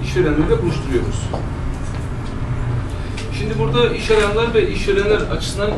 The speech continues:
iki farklı olarak, e, ara noktada değerlendirebiliriz faaliyetlerimiz. Ben bugün daha ziyade işveren noktasına bakacağım. Çünkü buradaki arkadaşlarımız bildiğim kadarıyla genellikle işveren arkadaşlarımızdan oluyor. Burada doğru talep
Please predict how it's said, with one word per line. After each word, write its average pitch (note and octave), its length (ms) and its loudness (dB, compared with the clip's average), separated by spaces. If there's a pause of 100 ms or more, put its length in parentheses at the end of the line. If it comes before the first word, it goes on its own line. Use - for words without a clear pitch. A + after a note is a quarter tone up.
(140)
iki G#3+ 160 -4
farklı F3+ 360 -2
olarak, D3+ 280 2 (120)
e, C#3+ 40 6 (420)
ara D3 80 0 (240)
noktada D3+ 360 -2
değerlendirebiliriz D3 600 2
faaliyetlerimiz. C#3 540 -2
Ben F#3+ 100 0
bugün - 260 0
daha G3 220 2
ziyade F3+ 300 4 (600)
işveren A3 360 6
noktasına D#3+ 460 0
bakacağım. - 300 0 (100)
Çünkü - 240 0
buradaki F3 280 0
arkadaşlarımız E3+ 520 -2 (160)
bildiğim D#3+ 320 0
kadarıyla C#3+ 300 0
genellikle D3+ 420 2
işveren D3+ 440 0 (720)
arkadaşlarımızdan D3 680 -2
oluyor. C3 220 0
Burada F#3 220 2
doğru F3+ 280 4
talep - 260 2